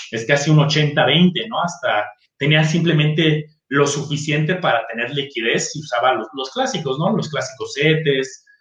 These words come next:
el clásico bondía. En ese momento, pues, yo todavía no, las sofipos todavía no estaban tan, este, tan fuertes. Entonces, yo me, me apalancaba más de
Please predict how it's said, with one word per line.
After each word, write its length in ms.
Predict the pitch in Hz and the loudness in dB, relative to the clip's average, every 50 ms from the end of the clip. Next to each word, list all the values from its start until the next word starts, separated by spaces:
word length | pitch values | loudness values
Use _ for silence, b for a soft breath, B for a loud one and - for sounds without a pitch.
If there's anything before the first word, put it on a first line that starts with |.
| b b b | b b b
el 140 | 113 110 110 | -4 -2 0
clásico 420 | - 127 123 - - - 120 110 | 2 2 2 0 -2 -4 -2 0
bondía. 680 | 110 110 110 107 110 131 151 156 156 151 147 147 147 151 B B B B _ _ - | 0 0 0 0 0 2 4 4 6 6 4 4 2 -2 B B B B _ _ 0
En 120 | 120 139 | 2 4
ese 200 | 151 156 - 190 | 4 4 4 4
momento, 400 | 170 151 - 143 151 156 - - | 4 4 4 4 2 2 2 2
pues, 180 | - - - - | 2 0 0 0
yo 160 | 143 151 - | -2 -2 0
todavía 240 | - 143 139 139 135 | 2 2 2 2 2
no, 320 | 139 135 135 135 135 139 | 0 -2 -2 -2 -2 0
las 200 | 131 117 - - | 0 0 -2 -2
sofipos 400 | - - - 135 - 135 123 - | -4 -6 -8 -6 -6 -8 -8 -6
todavía 160 | - 131 131 | -4 -4 -2
no 40 | 127 | -4
estaban 400 | 120 - - 131 127 127 131 127 | -4 -4 -2 0 0 0 0 -2
tan, 200 | - 113 104 104 104 101 - - | -2 -2 -2 -2 -4 -8 -10 -10
este, 420 | - - - - - 104 98 98 | -10 -10 -10 -8 -8 -6 -6 -4
tan 200 | - 110 113 113 | -2 -2 -4 0
fuertes. 640 | 113 139 143 143 143 175 208 214 - - - _ _ _ _ _ _ | 2 2 4 4 4 2 0 0 -2 -8 -12 _ _ _ _ _ _
Entonces, 260 | 110 113 135 135 135 | -6 -2 0 2 2
yo 80 | 147 147 | 4 4
me, 240 | 151 151 151 151 156 139 | 6 4 4 2 0 0
me 160 | 131 143 143 | 0 2 2
apalancaba 540 | 143 139 123 110 110 - - 123 131 131 127 | 4 4 2 2 0 0 -2 0 0 0 0
más 280 | 127 127 131 131 127 | 0 0 0 0 -2
de 240 | 127 120 113 113 113 | -2 -2 -2 -4 -4